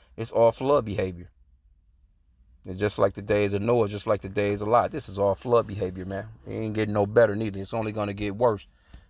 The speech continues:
But I can't wait, man, to see what, you know, when that, that Isaiah four and one kick in.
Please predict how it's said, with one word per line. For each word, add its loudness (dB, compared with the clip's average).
But 0
I 4
can't -2
wait, 2
man, -2
to -4
see -4
what, -8
you -6
know, 0
when 0
that, 2
that 4
Isaiah 0
four -2
and -2
one 0
kick -8
in. -4